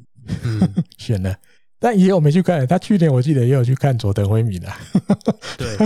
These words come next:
Speaker 2: 有去看佐藤辉明，只是没选。哦，还有一个洛河秀士。
Speaker 1: 嗯。
Speaker 2: 洛河秀士更夸张，那是最后连
Speaker 1: 我，我觉得，
Speaker 2: 十二球团都没人选。
Speaker 1: 我觉得比较好玩是，
Speaker 2: 嗯。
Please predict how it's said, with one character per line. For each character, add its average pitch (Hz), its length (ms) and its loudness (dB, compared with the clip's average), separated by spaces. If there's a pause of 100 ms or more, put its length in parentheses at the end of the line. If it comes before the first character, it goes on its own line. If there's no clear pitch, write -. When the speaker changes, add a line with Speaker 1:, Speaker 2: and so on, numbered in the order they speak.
Speaker 2:
有 170 80 0
去 151 100 2
看 151 220 0
佐 131 100 2
藤 120 120 2
辉 135 120 4
明， 110 160 0 (440)
只 117 120 0
是 127 200 2
没 120 200 2
选。 101 240 -4 (420)
哦， 87 120 -6
还 127 200 0
有 170 140 4
一 143 80 2
个 117 300 0 (380)
洛 156 340 2
河 110 260 0
秀 120 240 0
士。 98 300 -6 (440)
Speaker 1:
嗯。 113 560 -2 (100)
Speaker 2:
洛 170 160 4
河 151 60 4
秀 156 120 0
士 151 120 0
更 143 180 -2
夸 123 180 2
张， 123 140 0
那 151 80 4
是 160 80 2
最 147 180 0
后 147 100 4
连 117 140 0
Speaker 1:
我， 113 60 0
我 - 60 -4
觉 - 60 -4
得， 123 60 2
Speaker 2:
十 151 60 4
二 151 80 4
球 127 160 2
团 110 160 0
都 120 100 2
没 120 100 0
人 104 80 2
选。 104 40 2
Speaker 1:
我 - 0 -
觉 - 0 -
得 104 60 0
比 95 80 -4
较 98 80 -4
好 107 60 -6
玩 104 180 -6
是， 120 360 -8 (160)
Speaker 2:
嗯。 98 240 0